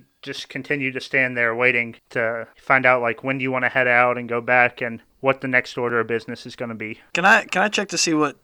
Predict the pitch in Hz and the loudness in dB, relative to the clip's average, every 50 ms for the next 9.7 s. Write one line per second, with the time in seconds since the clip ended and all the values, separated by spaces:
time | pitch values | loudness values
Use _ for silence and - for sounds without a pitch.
0 | _ _ _ - - 131 135 135 139 147 151 156 156 156 - - - _ _ _ | _ _ _ -10 -6 -6 -4 -4 -4 -2 -2 -2 -2 -4 -6 -12 -20 _ _ _
1 | _ _ _ _ _ _ _ _ 131 127 131 139 139 143 143 139 147 151 135 110 | _ _ _ _ _ _ _ _ _ -14 -10 -10 -8 -8 -6 -6 -4 -4 -4 -6
2 | 101 - - 170 185 - - 175 190 185 - _ - 175 214 214 180 180 170 160 | -6 -6 -6 -6 -4 -2 -2 -2 -2 -2 -6 _ 0 2 4 4 4 4 2 2
3 | 156 151 170 170 180 - - 180 180 180 170 175 175 165 170 175 180 - - 175 | 2 2 2 0 0 2 2 4 4 4 2 0 -2 0 0 0 0 0 -2 -4
4 | 175 175 175 180 180 175 180 180 180 180 170 156 135 107 - - 147 143 139 135 | -4 -2 -2 -2 -2 0 0 0 0 0 -2 -2 -8 -10 -10 -12 -12 -10 -8 -6
5 | - 156 139 127 131 131 - - 143 - - 113 117 - - 131 123 123 117 - | -4 -4 -6 -6 -8 -10 -12 -14 -14 -14 -14 -14 -12 -12 -8 -8 -6 -4 -2 -2
6 | - - - - - - - - 131 120 120 120 - - - - - - _ - | -2 -2 -4 -6 -2 -2 -2 -2 -2 -4 -10 -12 -12 -14 -14 -20 -20 -20 _ -20
7 | - _ _ _ _ _ _ _ _ _ - - - - - - _ 131 131 165 | -20 _ _ _ _ _ _ _ _ _ -20 -20 -18 -16 -16 -16 _ -16 -8 -6
8 | 170 185 175 214 233 226 202 160 143 170 160 165 160 156 143 160 170 170 165 156 | -4 0 4 4 6 4 4 2 2 2 2 2 0 -2 0 0 2 2 0 0
9 | - - 151 147 143 143 143 139 135 127 120 117 - | -2 0 0 2 2 0 -2 -2 -2 -2 -4 -6 -12